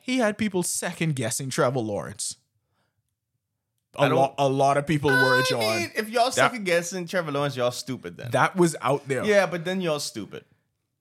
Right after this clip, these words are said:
Speaker 2: That's all I'm saying. Y'all stupid.
Speaker 1: I mean, Urban Meyer had,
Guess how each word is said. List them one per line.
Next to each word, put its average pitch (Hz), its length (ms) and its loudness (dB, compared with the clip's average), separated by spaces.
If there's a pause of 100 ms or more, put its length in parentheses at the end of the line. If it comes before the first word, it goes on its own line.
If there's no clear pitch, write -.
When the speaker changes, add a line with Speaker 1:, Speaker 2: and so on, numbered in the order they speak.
(460)
Speaker 2:
That's 156 240 -2
all 110 160 0
I'm 87 100 -8
saying. 65 240 -12
Y'all 101 160 -2
stupid. - 320 -12
Speaker 1:
I 101 140 -2
mean, 113 240 -6
Urban 123 340 0
Meyer 165 320 4
had, 175 300 -2